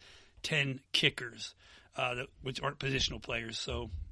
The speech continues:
that brings us to a total of, uh, one fifty. So that's the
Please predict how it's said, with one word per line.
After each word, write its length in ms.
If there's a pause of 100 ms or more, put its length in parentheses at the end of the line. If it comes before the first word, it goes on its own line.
(680)
that 180
brings 260
us 120
to 140
a 60
total 460
of, 340
uh, 340
one 260
fifty. 480
So 180
that's 240
the 240